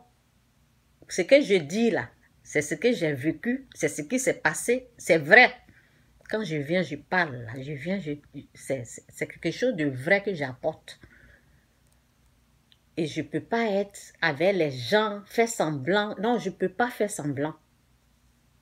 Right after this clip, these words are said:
Et c'est ça. Quand tu découvres que toi, tu étais vrai là, le, les autres là n'étaient pas vrais là, mon cher.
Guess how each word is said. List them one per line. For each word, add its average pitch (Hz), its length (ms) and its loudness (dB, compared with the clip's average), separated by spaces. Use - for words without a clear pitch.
Et 147 120 -10
c'est 123 180 -6
ça. 135 220 -6
Quand 208 140 -4
tu 185 160 -6
découvres 151 500 -4
que 202 180 6
toi, 262 380 8
tu 214 60 0
étais 226 280 10
vrai 233 380 8
là, 185 400 2
le, 156 580 2
les 156 320 2
autres 226 200 6
là 190 80 4
n'étaient 151 260 -2
pas 165 220 2
vrais 143 280 -2
là, 123 160 -6
mon 123 120 -8
cher. 131 320 -2